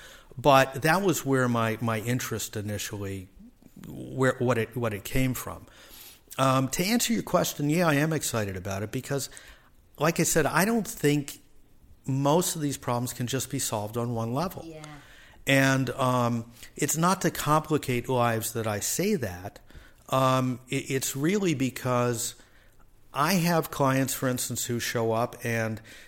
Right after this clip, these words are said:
Speaker 1: maybe they've been treated pharmaceutically with a problem for years and years, but no one has asked them, um,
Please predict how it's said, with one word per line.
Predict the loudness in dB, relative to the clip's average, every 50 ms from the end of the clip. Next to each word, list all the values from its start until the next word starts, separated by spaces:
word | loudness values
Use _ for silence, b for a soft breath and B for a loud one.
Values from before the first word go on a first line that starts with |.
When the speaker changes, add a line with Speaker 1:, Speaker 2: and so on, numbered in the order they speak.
| B B B
Speaker 1:
maybe | 0 2 2 2 2 2 0 -2 0
they've | 2 2 2 2 2
been | 0 0 2 2 0 0 -2 -2
treated | -4 -4 -2 0 0 2 0 0
pharmaceutically | 0 -2 -2 0 0 0 -2 -2 -2 -2 -2 0 -2 -2 -4 -4 -8 -6 -6 -6 -8 -12 -16 -20 _ -8
with | -4 0 0 0 0 0
a | -4 -6
problem | -2 0 0 0 0 0 -2 -4
for | -6 -8 -6
years | -6 -4 -4 -4 -4 -6 -6
and | -6 -4
years, | -2 -2 0 0 0 -2 -4 B B B B B B
but | B -2 0
no | 2 4 4
one | 4 4 2 2
has | 0 0 0
asked | 0 2 4 4 4 2 2 -2 -2 -2
them, | -2 0 0 0 0 -2 -4 -8 -16 B B B B B -2
um, | 0 2 2 4 4 2 2 2 0 -2 -4 -4 -8